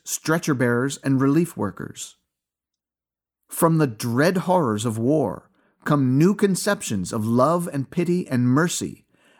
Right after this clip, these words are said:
and the Masonic tenets of brotherly love and relief. It is thinkable, at least, that the multiplied effect of all that is good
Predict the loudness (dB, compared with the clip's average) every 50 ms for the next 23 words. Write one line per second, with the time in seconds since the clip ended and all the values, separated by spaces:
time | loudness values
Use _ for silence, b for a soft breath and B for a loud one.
0 | b b 0 2 2 2 2 0 -2 -2 0 0 0 0 -2 -4 -8 -6 -4 -2
1 | -2 -2 -4 -4 -6 -10 -6 -6 -6 -6 -6 -6 _ 0 0 0 0 0 0 0
2 | 2 2 2 2 2 0 -2 -4 -2 -2 0 0 0 0 0 -2 -2 -4 -10 -14
3 | -18 -20 -20 _ _ _ _ _ _ _ _ _ _ _ _ _ _ _ _ _
4 | _ _ _ _ _ _ _ _ _ _ 0 0 2 2 2 2 2 0 -6 -10
5 | -10 -4 -2 -2 0 0 -2 -4 -4 -8 -12 -14 _ _ _ _ _ _ _ _
6 | -2 0 0 2 0 0 0 -2 -8 -10 -10 -10 -14 _ _ _ _ _ _ _
7 | _ _ _ _ 0 0 0 0 0 0 0 0 0 2 0 0 2 0 -2 -2
8 | 0 -2 0 0 0 0 0 -2 -4 -2 -2 -4 -4 -4 -6 _ -8 -6 -6 -6
9 | -6 -8 _ 0 2 4 6 6 4 4 4 2 2 4 4 2 2 0 2 2
10 | 2 2 2 -2